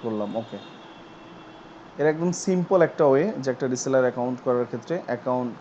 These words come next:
ক্রিয়েটেড, আহ, অ্যাকাউন্টটা হয়ে গেছে।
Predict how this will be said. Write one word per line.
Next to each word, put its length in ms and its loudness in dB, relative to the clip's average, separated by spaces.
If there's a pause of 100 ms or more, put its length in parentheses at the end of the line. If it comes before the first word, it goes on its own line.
(140)
ক্রিয়েটেড, 340 -2
আহ, 1120 -6
অ্যাকাউন্টটা 520 -2
হয়ে 200 0
গেছে। 240 -6